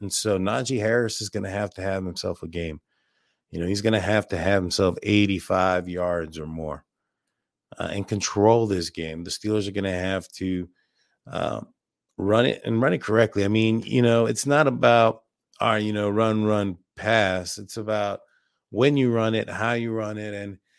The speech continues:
and, and using your, the strengths of your players. I mean, you have a guy, Najee Harris, who's already, you know, maybe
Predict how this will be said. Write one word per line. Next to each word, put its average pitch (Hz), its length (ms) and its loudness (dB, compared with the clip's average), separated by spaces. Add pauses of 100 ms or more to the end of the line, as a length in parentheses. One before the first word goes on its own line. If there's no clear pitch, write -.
(280)
and, 127 380 -6 (280)
and 127 180 0
using 143 800 0
your, 117 420 -4 (120)
the 107 120 -6
strengths 117 540 -6
of 107 100 -4
your 98 120 -6
players. 92 480 -2
I 92 40 0
mean, 104 160 -2
you 107 140 -2
have 131 220 -2
a 123 60 -2
guy, 101 460 2
Najee 95 480 -6
Harris, 87 420 -4
who's 85 300 -6 (380)
already, 107 640 0 (420)
you 123 120 -6
know, 104 280 -6 (500)
maybe 104 520 -2